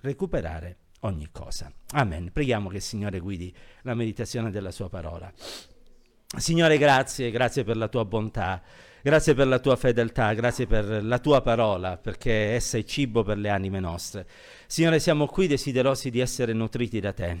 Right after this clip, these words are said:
e ti preghiamo che non il sermone di un uomo, ma un messaggio che viene direttamente dal cielo, dal tuo cuore, possa raggiungere il cuore di ognuno di noi. Ti preghiamo che lo Spirito tuo possa, o Signore Dio,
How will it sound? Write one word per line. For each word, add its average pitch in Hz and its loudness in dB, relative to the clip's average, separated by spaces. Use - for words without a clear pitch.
e 120 -8
ti - -2
preghiamo 127 4
che 113 -2
non 120 2
il 113 0
sermone 113 0
di 101 -2
un 113 0
uomo, 123 2
ma 113 -4
un 127 0
messaggio 139 4
che 123 2
viene 143 4
direttamente 127 2
dal 117 2
cielo, 131 4
dal 110 0
tuo 131 2
cuore, 156 2
possa 135 -2
raggiungere 135 2
il 123 0
cuore 151 4
di 117 0
ognuno 113 0
di 101 -2
noi. 85 -4
Ti 147 -2
preghiamo 143 6
che 123 2
lo 131 2
Spirito 156 0
tuo 165 4
possa, 135 0
o 123 -2
Signore 127 -2
Dio, 147 4